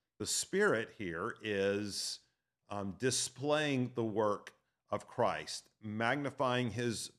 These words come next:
person through signs and wonders. In other words, uh, the anointing of Jesus is receiving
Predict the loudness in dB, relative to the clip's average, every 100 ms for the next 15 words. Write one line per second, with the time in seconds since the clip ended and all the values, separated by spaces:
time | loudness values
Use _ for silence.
0 | _ 0 0 0 -4 -6 -8 -12 _ _
1 | _ _ -4 2 2 2 0 0 2 2
2 | 0 0 -2 -4 -6 -2 0 0 -2 -6
3 | _ _ _ -8 0 4 4 4 0 -4
4 | -6 0 2 2 4 4 4 2 0 -4
5 | -10 -12 _ _ _ -2 -2 0 0 2
6 | 2 2 2 2 2 -2 -2 0 0 0
7 | -2 -2 -4 -6 -4 0 0 0 -4 -4
8 | -2 -2 0 0 -2 -2 -4 -6